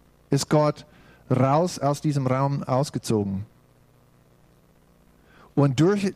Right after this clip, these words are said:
den Tod Jesu haben wir alle Zugang zu der Gegenwart Gottes. Der Punkt ist,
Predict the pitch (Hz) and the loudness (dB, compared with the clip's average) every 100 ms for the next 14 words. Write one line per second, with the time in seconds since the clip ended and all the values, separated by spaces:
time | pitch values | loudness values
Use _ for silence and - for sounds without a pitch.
0 | - 160 151 156 156 139 160 - 107 92 | -2 -2 2 2 2 0 0 0 -2 -2
1 | - _ _ _ _ _ _ 139 151 151 | -8 _ _ _ _ _ _ 0 2 2
2 | 156 147 165 156 - 156 143 127 123 123 | 0 0 0 0 2 0 2 0 0 -2
3 | - 120 117 113 113 104 - 107 95 92 | -2 -2 -2 -2 -2 -2 0 -2 -2 -4
4 | - - _ _ _ _ _ _ _ _ | -8 -16 _ _ _ _ _ _ _ _
5 | _ _ _ _ 60 60 _ 60 _ _ | _ _ _ _ _ _ _ _ _ _
6 | _ _ _ _ _ _ _ _ _ _ | _ _ _ _ _ _ _ _ _ _
7 | _ _ _ _ _ _ _ - 139 165 | _ _ _ _ _ _ _ -2 2 2
8 | 202 226 - 135 139 - | 2 0 -2 -2 -2 -8